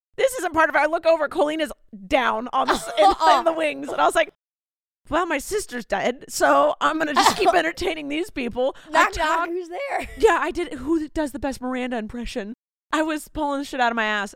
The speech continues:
Speaker 1: And then I look over ten minutes
Speaker 2: That's
Speaker 1: later.
Speaker 2: also a good job, too. Like, that's, like,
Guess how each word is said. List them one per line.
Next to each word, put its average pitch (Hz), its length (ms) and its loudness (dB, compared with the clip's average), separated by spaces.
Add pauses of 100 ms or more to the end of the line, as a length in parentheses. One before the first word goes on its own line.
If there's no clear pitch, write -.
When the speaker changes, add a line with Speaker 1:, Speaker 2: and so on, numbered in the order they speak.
Speaker 1:
And 254 120 -4
then 240 260 -4 (540)
I 269 40 -2
look 277 140 0
over 277 200 2
ten - 160 -2
minutes 302 140 6
Speaker 2:
That's 311 80 0
Speaker 1:
later. 294 220 2
Speaker 2:
also 277 200 2
a 247 60 0
good 233 180 -2
job, 214 240 -6
too. 320 220 -10
Like, 311 160 0 (100)
that's, 359 260 -2
like, 403 220 -6